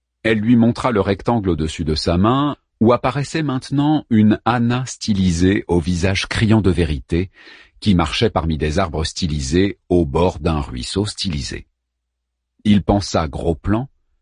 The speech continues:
et s'émerveilla de la netteté de l'image. Il distinguait jusqu'aux ombres portées par des arbres sur le visage d'Anna. Celle-ci parlait avec animation au cygne, un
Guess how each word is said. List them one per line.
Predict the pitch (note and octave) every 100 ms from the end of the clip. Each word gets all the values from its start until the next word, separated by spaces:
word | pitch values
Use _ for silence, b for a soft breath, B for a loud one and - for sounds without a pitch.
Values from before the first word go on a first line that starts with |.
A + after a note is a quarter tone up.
| _ _ -
et | F#2
s'émerveilla | - B2+ A#2+ A2+ G#2 G2+ G#2+
de | G2
la | F2
netteté | D#2+ D#2+ - E2+
de | C#2+
l'image. | A#1+ A#1 A1 - - - _ _ _ B B B -
Il | A2
distinguait | A2+ C3+ - C3+ C#3+ D3
jusqu'aux | A2+ - A2 G2+
ombres | B2+ G#2 F#2+
portées | A2 - C3+
par | - G2 E2+
des | E2 D2+
arbres | A#2 C3 B2 A2+
sur | - G#2+
le | G2
visage | F#2 F#2+ F#2
d'Anna. | E2 D2+ A#1+ C#2 - _ _ _ _ _ _ _
Celle-ci | - D3 C#3 - F#3+
parlait | F3 B2 A#2+ C#3+
avec | B2+ F#2 F#2+
animation | A2+ A#2+ A2 G#2 - A2+ G#2
au | - F#2
cygne, | - - B2 E3 C#3 E2 _ _ -
un | C#2+